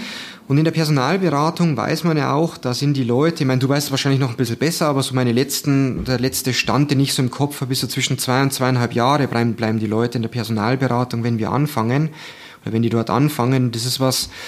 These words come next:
womit ich überhaupt nicht leben kann, ja, sondern ich möchte, dass wir, äh,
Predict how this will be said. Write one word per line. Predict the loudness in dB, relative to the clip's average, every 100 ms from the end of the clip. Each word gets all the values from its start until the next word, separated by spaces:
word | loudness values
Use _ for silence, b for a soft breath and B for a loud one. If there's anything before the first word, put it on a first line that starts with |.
| B B B B B _
womit | 0 4 4 2
ich | 0
überhaupt | 0 0 -2 0
nicht | 0 2
leben | 4 4 2 0
kann, | -2 -2 -2 -4
ja, | -2 -2
sondern | 0 0
ich | 2 0
möchte, | -2 -2
dass | -2 0
wir, | 0
äh, | 0 -6